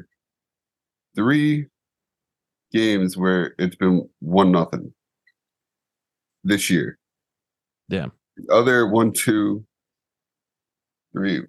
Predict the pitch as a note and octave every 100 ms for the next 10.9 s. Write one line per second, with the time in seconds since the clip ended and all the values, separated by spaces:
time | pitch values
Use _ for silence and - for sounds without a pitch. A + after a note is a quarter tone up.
0 | _ G#2 G#2 - G2+ - A2 F#2 C3+ C#3+
1 | B2 B2+ A#2 G#2+ F#2+ - _ F2 F#2+ G#2
2 | G2+ - - F2+ - F#2 F2 F#2 G2 A#2
3 | G2 F#2 - F#2 E2+ C#2 D#2+ E2 D2 E2
4 | G2 _ _ _ - G#2 E3 F#3+ D3+ D#3
5 | A#2+ C3+ A#2+ A2+ A#2 G#2 G#2 - B2 B2
6 | G#2 G#2 G#2+ B2 A#2 G#2+ F#2 G#2 A2+ F#2
7 | F#2 G2+ G2+ - _ _ - F#2 A#2 G#2
8 | - - E2+ F2 - _ _ _ _ _
9 | _ _ E2+ F#2 F2+ - _ G2 G2 F#2+
10 | A2 G2+ G#2 - F#2+ F2+ D2+ D#2+